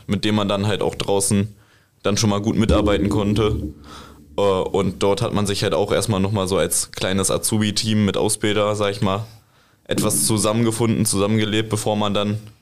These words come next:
auseinandergegangen ist in die einzelnen Abteilungen. Aber auch dort wurde man dann von seinen jeweiligen Gesellen herzlich empfangen und gut angeleitet und mit integriert in den Arbeitsalltag, so gut es halt geht mit jemandem, der halt gerade eine Ausbildung angefangen hat. Aber ich glaub, das ist ja überall normal.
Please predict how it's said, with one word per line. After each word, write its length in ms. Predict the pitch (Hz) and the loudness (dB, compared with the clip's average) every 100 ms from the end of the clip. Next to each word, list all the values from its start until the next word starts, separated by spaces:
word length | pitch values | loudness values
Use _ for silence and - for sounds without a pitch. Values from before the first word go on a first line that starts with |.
| _ _ - | _ _ -6
auseinandergegangen 1700 | 95 107 101 104 113 110 110 110 - - - - - 101 104 110 87 | -2 2 2 2 2 2 -2 -6 -12 -20 -20 -20 -8 -2 0 2 2
ist 200 | 98 104 | 2 2
in 80 | |
die 80 | 104 | 2
einzelnen 460 | 78 104 110 101 101 | 0 0 0 0 0
Abteilungen. 580 | - 117 107 107 110 - | 0 -2 0 2 2 0
Aber 240 | 90 95 | 0 0
auch 160 | - - | -2 0
dort 300 | 92 95 98 | -2 0 0
wurde 180 | 95 | 0
man 160 | 90 90 | 0 0
dann 180 | 87 92 | 0 -2
von 280 | - 92 92 | -4 -2 0
seinen 400 | 95 95 95 - - _ _ _ | 0 0 -2 -6 -18 _ _ _
jeweiligen 520 | 101 95 92 95 92 | -2 0 0 2 2
Gesellen 500 | 92 95 90 95 92 - | 2 2 0 -2 -6 -6
herzlich 400 | 95 92 - 98 | -4 -2 -2 -2
empfangen 400 | 92 - 98 98 | -2 -2 -2 2
und 340 | 92 92 - - - _ _ | 2 0 -6 -18 -20 _ _
gut 180 | 104 - | -2 0
angeleitet 840 | 90 98 - 101 98 98 110 104 | 0 -2 -2 0 2 2 0 0
und 260 | 95 - - - | -2 -4 -12 -6
mit 180 | 98 - | -4 -2
integriert 480 | 98 98 92 98 85 | -2 -2 -2 0 0
in 100 | 95 | 0
den 140 | 92 | 0
Arbeitsalltag, 760 | 65 95 95 - - 98 98 - | 0 0 0 0 -2 -2 -4 -8
so 140 | - 107 | -4 0
gut 180 | 104 95 | 0 0
es 100 | 110 | 0
halt 240 | 90 - - - - - | 0 -2 -10 -20 -20 -8
geht 160 | 104 104 | -4 0
mit 180 | 92 98 | 0 0
jemandem, 380 | 95 92 53 90 | 0 0 0 0
der 140 | 90 | 0
halt 160 | 92 - | -4 -4
gerade 220 | 90 73 | -4 -2
eine 120 | 92 | -2
Ausbildung 480 | - 104 - 90 85 | 0 -2 -2 -2 -2
angefangen 440 | 87 90 - 92 | -2 -2 -4 -6
hat. 140 | 98 - | -4 -2
Aber 200 | 87 92 | -2 -2
ich 120 | - | -4
glaub, 180 | - - | -6 -4
das 140 | 80 | -4
ist 80 | - | 0
ja 100 | 82 | 0
überall 340 | 82 87 82 | 2 0 0
normal. 440 | 95 92 101 101 | -2 -2 -2 -4